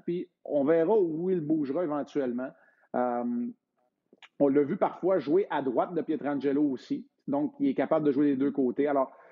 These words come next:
tu mets tout ça ensemble, tu dis finalement, ça fait du sens si le Canadien le signe. Et là, je te ramène à ce que Marc Bergevin nous a dit, dans un calendrier de soixante matchs en peu de temps, si on est capable de jouer à partir,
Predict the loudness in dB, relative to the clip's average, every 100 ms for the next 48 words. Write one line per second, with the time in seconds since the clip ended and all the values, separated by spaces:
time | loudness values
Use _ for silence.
0 | _ 0 0 0 -2 0 0 0 -4 -4
1 | -6 -4 -4 -4 -4 -4 -6 -6 -6 -6
2 | -4 -6 -6 -6 -4 -2 0 0 -2 -2
3 | -4 -4 -10 _ _ 6 6 6 0 0
4 | 0 0 -2 -4 -2 -2 -2 -4 -4 -4
5 | -4 -6 -6 -6 -6 -4 -2 -2 -2 -2
6 | -4 -2 -4 -4 -8 -8 -10 -8 -10 2
7 | 2 2 -4 -6 -6 -6 -4 -2 -2 -4
8 | -4 -2 -4 -4 -4 -2 -2